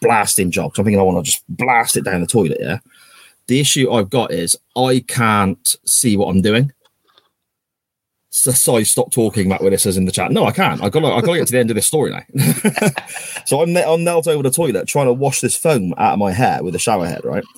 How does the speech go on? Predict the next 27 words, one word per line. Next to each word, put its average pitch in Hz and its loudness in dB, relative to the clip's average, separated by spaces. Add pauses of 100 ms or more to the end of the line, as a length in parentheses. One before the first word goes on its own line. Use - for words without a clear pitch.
(180)
But - -4
I 147 2
can't 165 0
see 160 2
what - 0
I'm 208 2
doing - 0
'cause 98 -2
there's 95 0
water 107 2
and 90 -2
foam 107 0
everywhere. - -10 (400)
And 110 0
then 117 4
basically 139 0
when 123 4
I 120 2
stand 113 0
up, 104 0
I 101 4
realise 104 2
that - -2
I've 101 0
had 117 -2
my 107 0
hair 92 0